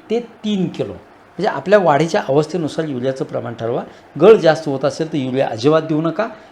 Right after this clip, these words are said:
आकाशात आभाळ असेल तर युरिया देऊ नका, पाऊस पडणार आहे किंवा पडला असेल तर युरिया अजिबात देऊ नका. का?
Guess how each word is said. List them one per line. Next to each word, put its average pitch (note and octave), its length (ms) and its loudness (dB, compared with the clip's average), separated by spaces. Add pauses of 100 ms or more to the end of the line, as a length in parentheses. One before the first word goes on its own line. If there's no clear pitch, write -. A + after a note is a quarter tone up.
(140)
आकाशात F#3+ 460 2
आभाळ D3+ 300 6
असेल C3 280 0
तर B2+ 80 -8
युरिया A#2+ 320 0
देऊ E3+ 160 0
नका, E3+ 260 -2 (360)
पाऊस A3 300 8
पडणार E3+ 440 2
आहे E3+ 240 2
किंवा A3+ 260 -2
पडला D#3 360 0
असेल E3+ 320 0
तर F#3 60 -2
युरिया D3 380 2
अजिबात D3+ 340 -2
देऊ E3 180 -6
नका. E3+ 220 0
का? G#3+ 400 2